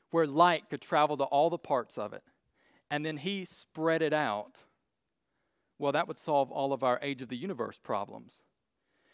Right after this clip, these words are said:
And even better, there are sixteen Bible verses that use the phrase "stretches out the heavens." So if we're talking about the age of the universe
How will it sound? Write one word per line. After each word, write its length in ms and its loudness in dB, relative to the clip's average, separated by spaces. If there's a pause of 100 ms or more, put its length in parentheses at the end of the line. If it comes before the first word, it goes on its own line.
(240)
And 360 0
even 320 -6
better, 400 0 (720)
there 220 4
are 60 -2
sixteen 920 -4
Bible 400 4
verses 480 -4
that 160 -12
use 320 -12
the 100 -6
phrase 640 -4 (240)
"stretches 880 -2 (360)
out 460 -2 (400)
the 120 -6
heavens." 560 -14 (1600)
So 120 -2
if 80 -8
we're 140 -2
talking 440 0
about 200 0
the 120 -4
age 160 -6
of 100 -16
the 60 -8
universe 640 -8